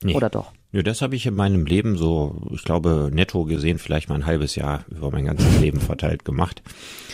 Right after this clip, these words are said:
Speaker 1: Ich habe in Chicago mal für die Chicago Tribune gearbeitet und habe in Hamburg mal eine kurze Zeit für die Zeit gearbeitet. Das ist aber alles fünfzehn Jahre oder so her.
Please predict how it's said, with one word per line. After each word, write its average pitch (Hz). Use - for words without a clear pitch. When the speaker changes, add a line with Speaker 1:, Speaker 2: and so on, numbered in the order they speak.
Speaker 1:
Ich -
habe 78
in 76
Chicago 78
mal 71
für -
die 71
Chicago 73
Tribune 85
gearbeitet 73
und 64
habe -
in 69
Hamburg 73
mal 69
eine 67
kurze 78
Zeit -
für -
die 71
Zeit -
gearbeitet. -
Das 78
ist 73
aber -
alles 71
fünfzehn -
Jahre 71
oder 65
so 71
her. -